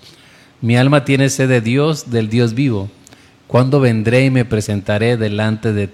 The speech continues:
de Dios? Fueron mis lágrimas mi pan de día y de noche, mientras me dicen, ¿dón-, me dicen todos los días, ¿dónde está tu Dios?".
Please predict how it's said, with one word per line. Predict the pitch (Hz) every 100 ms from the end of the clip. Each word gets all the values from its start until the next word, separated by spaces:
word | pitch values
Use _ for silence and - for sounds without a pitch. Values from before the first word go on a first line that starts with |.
| _ - - _ _ _
de | - 101
Dios? | 101 107 110 - _ _ - _
Fueron | - 135 170
mis | 160 120
lágrimas | 117 131 143 151 156 156
mi | 131
pan | 110 123 127
de | 123 113
día | 120 147 160 165
y | - 120
de | 110
noche, | 107 120 127 - 135 131 - - _ _ -
mientras | 117 110 117 110
me | 110
dicen, | 113 131 139 135 131 123
¿dón-, | 113 156 185 165 - _ _ -
me | 131
dicen | 131 127 139
todos | 143 151
los | 143
días, | 131 151 123
¿dónde | 131 208 208
está | 165 113 107
tu | 113
Dios?". | 101 101 107